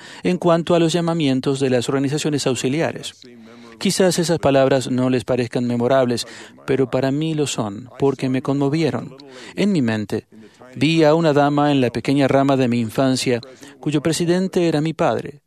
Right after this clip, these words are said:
que llamó a esa hermana como presidenta de la Sociedad de Socorro. Era una conversa casi sin experiencia. Vivía muy lejos de la casa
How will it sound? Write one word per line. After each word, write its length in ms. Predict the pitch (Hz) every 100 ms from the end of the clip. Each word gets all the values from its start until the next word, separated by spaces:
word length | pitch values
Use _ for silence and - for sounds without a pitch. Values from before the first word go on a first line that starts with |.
| - - -
que 140 | - 117
llamó 420 | 123 123 160 151
a 80 | 156
esa 200 | 151 151
hermana 440 | 135 131 135 147
como 280 | - 139 127
presidenta 680 | - 120 127 127 135 139 156
de 80 | 143
la 100 | 131
Sociedad 380 | 165 156 123
de 120 | 110 131
Socorro. 480 | 156 - 175 - - 143 110 - - 180
Era 260 | 196 214 220
una 200 | 185 160
conversa 580 | 143 131 131 143 - 151
casi 320 | - 147 151
sin 360 | - - 147
experiencia. 920 | 135 - - 156 151 113 107 - - - _ _ _ 143 127 143 - - - -
Vivía 340 | 117 127 123
muy 240 | 107 147 165
lejos 440 | 143 139 - 147
de 120 | 160
la 100 | 147
casa 440 | 147 180 131 123